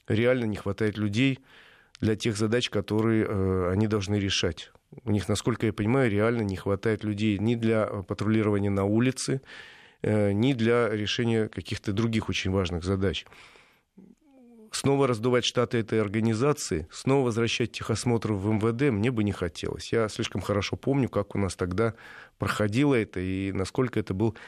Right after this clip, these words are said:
э, чудовищно коррупционный процесс. Согласись. Но что-то надо делать. Ну, в общем, закон этот есть, вступает он в силу через год, и мы будем с вами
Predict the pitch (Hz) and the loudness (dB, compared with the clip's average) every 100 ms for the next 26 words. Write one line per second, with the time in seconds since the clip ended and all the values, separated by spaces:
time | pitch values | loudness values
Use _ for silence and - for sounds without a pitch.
0 | - - _ _ - 101 101 110 - 104 | -20 -20 _ _ 0 2 0 -2 -4 -2
1 | 104 135 - 107 - 101 - - 101 95 | 0 0 0 -2 -2 -4 -4 0 0 0
2 | 92 95 - - - - _ _ - 107 | -2 -4 -6 -12 -16 -20 _ _ -6 0
3 | 107 - - - _ _ _ _ _ - | 0 -2 -12 -16 _ _ _ _ _ -20
4 | - - - 117 117 180 147 127 117 95 | -20 -20 -2 -2 0 0 0 0 0 -4
5 | 82 58 - - 151 214 - 156 135 151 | -8 -10 -12 -2 0 2 2 2 0 2
6 | 170 143 135 117 110 151 214 - - - | 0 2 0 -4 -4 0 -2 -4 -14 -18
7 | - - - - 170 151 131 117 - 143 | -14 -4 -2 2 2 2 -2 -6 -2 2
8 | 123 110 - 120 117 104 151 226 156 123 | 2 2 0 0 0 0 0 0 2 2
9 | 156 156 131 123 - 131 135 110 | 2 0 0 0 0 2 2 0